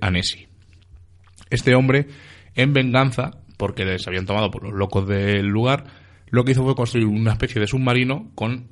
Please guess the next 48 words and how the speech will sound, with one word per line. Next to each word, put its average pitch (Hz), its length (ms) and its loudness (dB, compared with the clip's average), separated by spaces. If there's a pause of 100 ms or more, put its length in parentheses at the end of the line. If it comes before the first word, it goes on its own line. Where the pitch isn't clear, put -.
el 101 140 -4
batiscafo, 113 760 -4
la 98 100 -6
parte 101 240 -4
de 104 60 0
arriba, 120 340 -4
el 101 140 -2
brazo 104 340 -2
que 117 80 -12
se 104 80 -4
ve 95 80 -2
en 95 80 -2
la 92 80 -4
foto. - 360 -12 (520)
Ellos 120 180 4
lo 120 60 2
que 113 60 -2
hicieron 107 240 -2
fue 110 120 -2
tirar 95 200 0
los 101 140 -2
lagones 120 420 -4 (440)
y 104 80 -4
realizar 98 440 0 (100)
varias 107 340 -4
tomas - 360 -6
hasta - 200 -8
que 90 40 -14
consiguieron 104 400 -4
una 107 160 0
óptima 120 460 -2 (380)
que 110 100 0
fue 110 140 2
la 107 40 2
que 107 60 2
vendieron 104 300 4
a 101 80 4
los 104 80 2
periódicos, 113 460 2
que 98 120 -6
fue 98 140 -4
el 95 80 -4
rotativo 104 640 -4
que 98 120 4
ha 92 100 6
recorrido 101 640 -2 (180)
y 92 140 -6
recorrerá, 92 640 -4